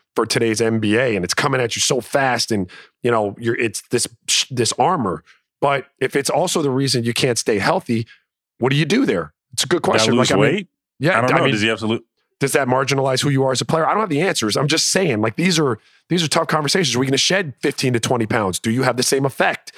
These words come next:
Speaker 1: if you shed fifteen or twenty pounds? Maybe it helps you, you know, navigate injuries better, but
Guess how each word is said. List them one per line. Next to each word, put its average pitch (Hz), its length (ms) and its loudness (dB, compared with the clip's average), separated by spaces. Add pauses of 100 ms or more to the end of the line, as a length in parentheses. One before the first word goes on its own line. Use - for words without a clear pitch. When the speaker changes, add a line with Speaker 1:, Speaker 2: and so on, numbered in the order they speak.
(340)
Speaker 1:
if 120 160 -4
you 127 60 2
shed 123 280 0
fifteen 120 320 -2
or 110 60 2
twenty 107 260 0
pounds? 98 380 -2 (240)
Maybe 110 260 2
it 120 80 0
helps 127 240 0
you, 131 120 0 (360)
you 139 120 0
know, 123 100 2
navigate 123 420 0
injuries 135 380 0
better, 101 240 2
but 113 280 -2